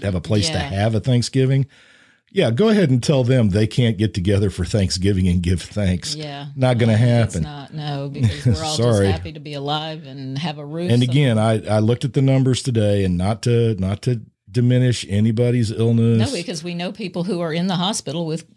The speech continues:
Speaker 2: with
Speaker 1: Yep.
Speaker 2: covid.
Speaker 1: Absolutely do. It's real. That part's real. But, <clears throat> but
Speaker 2: Yeah.
Speaker 1: uh, according to C D C, if, uh, you are under the age of forty, you have a ninety-nine point nine two percent chance of survival.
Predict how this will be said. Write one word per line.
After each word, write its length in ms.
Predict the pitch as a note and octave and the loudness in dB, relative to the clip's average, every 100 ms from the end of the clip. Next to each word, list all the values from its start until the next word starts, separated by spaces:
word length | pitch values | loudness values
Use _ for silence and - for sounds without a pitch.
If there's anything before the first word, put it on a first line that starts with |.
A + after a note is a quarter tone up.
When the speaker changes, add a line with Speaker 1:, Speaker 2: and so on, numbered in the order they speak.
| - | -14
Speaker 2:
with 240 | D#3 - | -12 -6
Speaker 1:
Yep. 220 | - C#3 | 0 0
Speaker 2:
covid. 180 | D3+ - - - - - | 0 -8 -18 -18 -10 0
Speaker 1:
Absolutely 540 | A2 G#2+ B2+ B2+ B2 | 0 2 2 2 2
do. 320 | A2 G#2+ F#2+ F2+ A#2 | 4 4 2 -2 -4
It's 320 | G#2 G#2 - | 0 0 0
real. 340 | G2 A#2 A#2 A2 G#2 | 2 4 4 2 0
That 180 | F#2+ G2+ | -2 -2
part's 320 | A2+ A#2 A2+ | 0 0 -2
real. 360 | G#2+ G#2+ G#2+ G2 | 0 2 2 0
But, 360 | F#2 G#2+ - - _ _ _ | 0 0 -2 -10 _ _ _
<clears throat> 140 | C#3 D3+ C3 F2 C#2 _ - - | 0 2 2 0 -4 _ -20 -12
but 460 | F2 G2 C2+ - - _ _ | -2 -2 -2 -6 -10 _ _
Speaker 2:
Yeah. 200 | C#3 F3 - _ _ _ _ | -16 -16 -18 _ _ _ _
Speaker 1:
uh, 140 | A2 G2 | -2 0
according 260 | A#2 C3+ | 0 0
to 40 | A#2+ | 2
C 80 | C3 | 2
D 80 | |
C, 260 | A2+ A2 G2+ | 2 2 0
if, 140 | F2+ | 0
uh, 300 | A2+ G#2+ G#2 G2+ | 0 0 2 2
you 180 | B2+ C3+ | 2 2
are 160 | B2+ | 2
under 220 | D#3 F3+ | 2 2
the 140 | D3+ D3+ | 2 2
age 200 | D3 B2 | 2 2
of 100 | A#2 | -2
forty, 380 | - C#3+ C#3 G2+ | -2 -2 0 2
you 180 | F#2+ | 2
have 140 | A2 G2+ | 2 2
a 60 | |
ninety-nine 600 | F#2 G#2+ C3+ C3 C3 B2+ | 2 2 2 2 2 2
point 280 | A2+ B2 A2+ | 0 -2 -2
nine 400 | G2 A#2 C3+ C3 | -2 0 2 2
two 240 | A#2 C#3 B2 | 2 0 0
percent 380 | A2 - B2 | 0 0 -2
chance 340 | - A#2+ A#2+ G#2+ | 0 0 0 0
of 220 | F#2 G2 | -2 -2
survival. 640 | - G#2+ A2+ A#2 F2 A#1+ | -2 0 2 2 0 -4